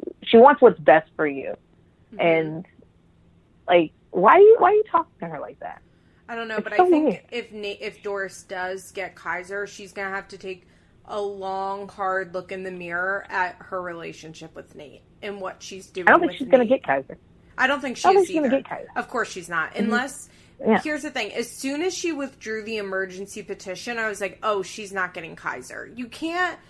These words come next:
Speaker 2: you can't just, like, go to court casually and, like, petition. You know what I mean? Like, she's not a biological parent, and it's,
Speaker 1: Mm-hmm.
Speaker 2: I don't have to tell you this, uh, but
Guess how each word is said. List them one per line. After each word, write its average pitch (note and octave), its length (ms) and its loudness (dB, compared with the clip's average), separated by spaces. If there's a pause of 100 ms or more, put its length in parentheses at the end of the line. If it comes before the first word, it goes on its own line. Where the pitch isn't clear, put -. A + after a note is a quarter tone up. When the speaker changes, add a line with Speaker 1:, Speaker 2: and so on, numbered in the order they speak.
(300)
Speaker 2:
you C4 160 -10
can't G4 260 -2
just, G#4+ 200 -8
like, F#4 300 -6
go A#3+ 420 0
to B3 200 -10
court - 380 -8
casually C#4 920 -4
and, A#3 140 -10
like, A3 200 -6
petition. - 580 -12
You D#4 160 -4
know E4 80 -2
what D#4+ 100 0
I D#4 80 -2
mean? C4 220 -8
Like, C4 240 -4 (220)
she's C#4 340 -8
not A3 420 0
a - 80 -8
biological G3+ 720 -2
parent, F3+ 600 -8 (100)
and G3 440 -6
it's, - 380 -6
Speaker 1:
Mm-hmm. E3 360 0 (140)
Speaker 2:
I A#3 120 2
don't C4 100 4
have B3+ 120 -2
to F#3+ 60 -14
tell G#3 140 -6
you G3 200 -8
this, F#3 420 -8
uh, F#3+ 240 -2 (100)
but F#3 260 -6